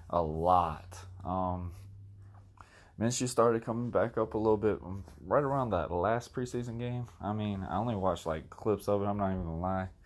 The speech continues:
Preseason, I don't really care about. Um, it's the,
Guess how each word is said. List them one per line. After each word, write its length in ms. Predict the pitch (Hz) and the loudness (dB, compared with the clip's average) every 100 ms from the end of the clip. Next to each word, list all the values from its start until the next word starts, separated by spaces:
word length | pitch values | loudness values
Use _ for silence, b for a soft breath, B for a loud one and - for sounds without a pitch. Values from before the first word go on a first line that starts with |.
| B B B | B B B
Preseason, 440 | - 185 160 147 117 | 6 6 6 0 2
I 120 | 104 | 0
don't 160 | 95 | 0
really 240 | 87 92 80 | 0 -2 -2
care 280 | - 90 92 | -4 0 0
about. 340 | 90 92 - b b b b b b b b _ | 0 -2 -4 b b b b b b b b _
Um, 500 | 90 92 90 90 85 82 B B B B B B B - | -4 -2 0 -2 -4 -8 B B B B B B B -2
it's 200 | 101 101 | 0 0
the, 200 | - 98 | -2 -2